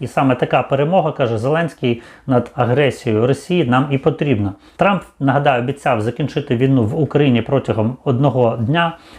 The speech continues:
проте не уточнював, як саме він має намір, е, це досягти. Критики Трампа побоюються, що він намагатиметься змусити Україну укласти мирну угоду на невигідних, е, для неї умовах,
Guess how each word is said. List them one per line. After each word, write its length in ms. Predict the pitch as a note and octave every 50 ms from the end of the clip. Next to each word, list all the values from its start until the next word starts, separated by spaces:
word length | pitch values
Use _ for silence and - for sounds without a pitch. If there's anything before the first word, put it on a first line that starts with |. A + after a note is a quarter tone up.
| - _
проте 340 | - D3+ C3+ - - F3+
не 200 | D#3 D#3 F#3+ F#3+
уточнював, 720 | E3 D3 - - E3 E3 - - D#3 D3 C3+ C3 B2+ A2 A#2
як 160 | C3 C3 -
саме 340 | - - D3 C#3+ C#3 B2 G#2+
він 220 | G#2 B2 B2+ A2+
має 260 | G#2+ A#2 A#2+ B2+ A#2+
намір, 360 | A2 A2+ B2 B2 B2 B2 A#2+ - - - - _ _ _ -
е, 200 | A#2 G#2+ G2+ G2
це 200 | - - - C3
досягти. 680 | A#2 B2 A#2+ - E3 - - - - D#3+ B2+ G#2+ - - _ B2 A#2+ G#2
Критики 420 | - - F3+ A#3 A3+ A#3+ A3+ - F3+
Трампа 360 | - F3 E3 E3 D#3 - C#3+
побоюються, 540 | - D#3+ C#3+ C#3+ E3+ E3 E3 D#3+ - D3+ C#3+
що 180 | C#3+ - C3+
він 160 | B2 D3 D3
намагатиметься 720 | C#3 C#3 C#3 C3+ C3 C#3 C#3+ - C#3+ C3+ C3+ C3+ - - B2
змусити 500 | G#2 C3+ E3 E3 - - C#3 - - B2
Україну 420 | A#2 A#2 - C3+ C3+ B2 A#2+ A2+
укласти 400 | G#2+ - C#3+ C3 B2+ - - C3+ A#2
мирну 380 | B2+ D3 D3 B2 A#2 A#2+ A#2
угоду 320 | G#2 - C3+ C3 A2+ G#2+ A2
на 200 | A2+ A#2+ A#2 A2+ - - - - - -
невигідних, 760 | C3 C3+ C#3+ C#3 G3 F3+ D#3 D#3+ C3+ C3 B2+ A#2+ - - -
е, 340 | B2 G#2+ G#2+ G#2+ G#2 G2+ G2
для 180 | G2 G#2+ A2
неї 200 | A2+ A#2 A2 G#2+
умовах, 520 | A2+ A#2+ C#3 E3 F#3 F#3 F3+ E3 - -